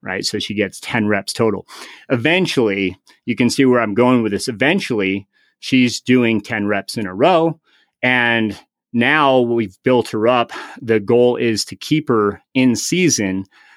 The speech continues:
at being able to do about fifteen reps per side, okay, to maintain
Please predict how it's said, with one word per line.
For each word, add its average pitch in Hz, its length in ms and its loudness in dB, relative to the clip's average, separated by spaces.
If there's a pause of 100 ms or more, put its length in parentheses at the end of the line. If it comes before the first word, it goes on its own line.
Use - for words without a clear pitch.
(240)
at 120 260 0
being 120 200 4
able 110 200 2
to 107 140 -12
do 110 200 4
about 101 400 -2
fifteen 123 460 2
reps 107 400 -2
per 127 320 0
side, 113 640 -4 (420)
okay, 101 480 -4 (380)
to 113 80 -2
maintain 113 1040 2